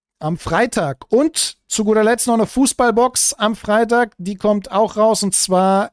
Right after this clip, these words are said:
Don Ross Soccer. Da gibt's auch jede Menge Karten. Äh, ist am Start. Ähm, ja, Don Ross Soccer von Panini. Also auch hier, Kabooms sind definitiv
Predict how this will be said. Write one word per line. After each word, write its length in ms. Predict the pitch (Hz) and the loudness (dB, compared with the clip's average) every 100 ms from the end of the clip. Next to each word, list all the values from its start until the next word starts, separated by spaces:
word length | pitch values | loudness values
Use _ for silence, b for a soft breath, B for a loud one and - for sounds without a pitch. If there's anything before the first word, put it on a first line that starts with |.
| - | -12
Don 400 | 135 147 208 247 | -4 0 0 2
Ross 400 | 220 226 - - | 2 2 2 0
Soccer. 400 | 214 - 190 151 | 0 0 -2 0
Da 100 | 147 | -2
gibt's 220 | 170 - | -6 -2
auch 140 | 185 | -2
jede 200 | 160 196 196 | 0 0 0
Menge 260 | 196 190 | 0 -2
Karten. 600 | - 180 196 208 202 202 B B B B B 165 | -2 -2 -2 -4 -4 -6 B B B B B -4
Äh, 320 | 165 165 175 - | 0 0 -2 -2
ist 200 | 196 220 | -2 0
am 160 | 202 | -2
Start. 520 | 190 - 196 208 202 - _ _ _ _ | -2 -2 0 0 -2 -16 _ _ _ _
Ähm, 880 | 160 156 160 160 160 160 165 165 196 247 | -4 -2 -2 -2 -4 -4 -4 -6 -6 -6
ja, 140 | 131 | -6
Don 260 | 135 156 175 | -2 -2 0
Ross 240 | 180 - | -2 0
Soccer 540 | 180 180 185 185 190 - | -2 -2 -2 -2 -4 -10
von 760 | _ - 165 165 170 170 175 - _ | _ -6 -2 -2 -2 -4 -6 -12 _
Panini. 640 | - 160 170 175 175 180 220 | -6 -4 -2 -2 0 -2 -4
Also 240 | 156 156 | -8 -4
auch 140 | 156 - | -4 -6
hier, 400 | - 175 180 180 B B B _ | -8 -2 -2 -2 B B B _
Kabooms 800 | - 160 143 185 220 - - - | -2 -2 0 0 2 0 -2 -4
sind 460 | 214 135 202 226 - _ _ _ 170 | -8 -2 0 -2 -8 _ _ _ -2
definitiv 840 | 180 196 185 - 190 196 - | 0 0 -2 -2 -4 -4 -10